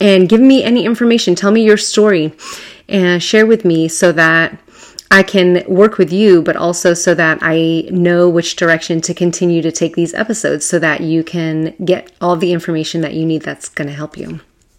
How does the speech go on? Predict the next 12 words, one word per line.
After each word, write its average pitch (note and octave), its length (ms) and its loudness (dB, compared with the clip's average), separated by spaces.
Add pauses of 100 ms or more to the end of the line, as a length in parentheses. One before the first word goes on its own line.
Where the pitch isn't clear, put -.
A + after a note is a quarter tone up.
(1400)
Okay, G#3+ 280 4
so F#3+ 200 2
as G#3 280 4
promised G3 560 2
in G3 100 4
my E3 180 2
Q F3+ 300 0
and D#3+ 140 2
A F3 500 0 (320)
last D#3 340 -4
week, F3+ 300 -2 (140)
I F3+ 500 0